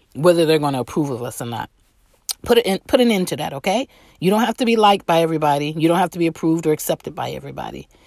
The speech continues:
There are, there, there are people for you. You have people that are waiting for the real you to just stand up and be you so that they can surround themselves with the authenticity that's in you, okay? So stop trying to be liked.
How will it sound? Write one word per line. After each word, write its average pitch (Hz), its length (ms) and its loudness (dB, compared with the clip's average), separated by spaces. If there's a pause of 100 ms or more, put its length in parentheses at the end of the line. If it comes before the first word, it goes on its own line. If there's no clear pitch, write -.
(240)
There 156 180 2
are, 175 240 8
there, 175 240 2 (140)
there 190 260 2
are 196 160 6
people 208 400 0
for 170 240 0
you. 127 280 -4
You 185 180 0
have 196 400 2
people 208 600 0 (340)
that 175 180 6
are 170 120 6
waiting 165 680 2 (240)
for 160 240 0
the 151 340 0
real 180 380 6
you 151 400 -2 (100)
to 147 140 -4
just 143 300 -2
stand 170 400 2
up 151 240 2
and 143 220 -4
be 170 140 -2
you 156 300 0 (160)
so 165 180 -6
that 143 120 -6
they 170 120 0
can 156 140 -8
surround 139 460 -2
themselves 127 500 -8
with 131 160 -6
the 123 180 -6
authenticity 120 880 -8 (240)
that's - 260 -4
in 123 240 -6
you, 135 400 -8
okay? 131 520 -6 (240)
So 123 520 0 (460)
stop 123 320 -2
trying 185 220 -4
to 196 60 -4
be 226 80 0
liked. 214 520 -2